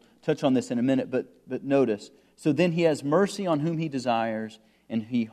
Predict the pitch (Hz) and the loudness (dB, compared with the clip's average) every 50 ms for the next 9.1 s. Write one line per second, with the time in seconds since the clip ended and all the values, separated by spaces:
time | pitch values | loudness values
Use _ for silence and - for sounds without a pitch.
0 | - - 143 151 143 120 104 95 95 98 98 - - _ _ _ _ _ - 135 | -2 4 6 6 6 6 2 -4 -4 -6 -8 -12 -16 _ _ _ _ _ -6 -4
1 | 120 110 104 98 98 101 _ _ _ _ _ - 117 110 104 101 101 98 _ - | -4 -4 -4 -8 -10 -12 _ _ _ _ _ -10 -6 -6 -6 -6 -8 -10 _ -20
2 | - _ _ - 107 98 110 113 123 127 113 87 - - - - _ _ _ _ | -20 _ _ -8 -6 0 0 2 2 2 0 -2 -6 -12 -20 -20 _ _ _ _
3 | - 127 123 - - 156 131 123 185 254 240 - 175 185 185 180 170 165 147 135 | -12 -12 -6 0 2 2 2 6 8 6 6 6 4 0 0 2 2 2 2 2
4 | 131 143 165 180 175 160 143 131 - - 143 135 135 135 127 - - - - 165 | 2 0 0 0 0 0 0 -2 -2 -2 -2 -2 -2 -4 -4 -6 -14 -10 -6 -4
5 | 143 120 - - - - _ _ _ _ _ _ _ _ _ - 123 - - - | -4 -4 -6 -12 -20 -20 _ _ _ _ _ _ _ _ _ -10 -10 -8 -8 -6
6 | 131 127 127 117 107 101 92 87 _ _ _ _ _ _ _ _ _ _ _ _ | -4 -2 -2 -2 -2 -4 -8 -12 _ _ _ _ _ _ _ _ _ _ _ _
7 | _ _ _ _ _ _ _ _ _ _ _ _ _ _ _ _ _ _ _ _ | _ _ _ _ _ _ _ _ _ _ _ _ _ _ _ _ _ _ _ _
8 | - - 113 - 151 147 123 139 131 147 147 127 107 - - - - 120 107 95 | -12 -12 -10 -10 -8 -2 0 2 4 4 4 2 0 -8 -12 -8 -4 -4 -4 -4
9 | 87 - | -6 -12